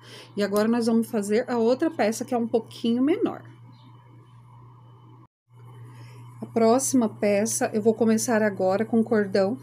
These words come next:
de quinze correntinhas. Ela é um pouquinho menor. Então, faço aqui, ó, a minha laçadinha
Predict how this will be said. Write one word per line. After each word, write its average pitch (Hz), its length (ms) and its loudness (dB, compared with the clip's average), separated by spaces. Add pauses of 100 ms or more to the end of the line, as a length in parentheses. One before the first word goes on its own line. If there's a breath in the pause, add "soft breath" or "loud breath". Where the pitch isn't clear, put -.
(380 loud breath)
de 233 160 0
quinze 285 540 2
correntinhas. 311 840 0
Ela 208 140 2
é 214 40 4
um 214 100 2
pouquinho 240 420 0
menor. 403 420 2 (520 loud breath)
Então, 196 160 -4
faço 220 380 -2
aqui, - 180 -4
ó, 220 60 2
a 190 40 0
minha 208 260 0
laçadinha 202 1400 -2